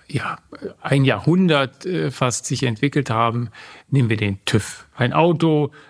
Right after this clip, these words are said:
wird, ist fahrtauglich aufgrund des Zustandes, äh,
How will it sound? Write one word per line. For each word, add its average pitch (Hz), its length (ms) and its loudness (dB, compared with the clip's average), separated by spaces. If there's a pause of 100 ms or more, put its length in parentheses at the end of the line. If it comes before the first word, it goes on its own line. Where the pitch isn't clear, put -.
(160)
wird, 139 180 -2
ist 185 220 -4
fahrtauglich 123 1000 -2
aufgrund 127 540 -2
des 117 160 -4
Zustandes, 120 880 -2
äh, 113 440 0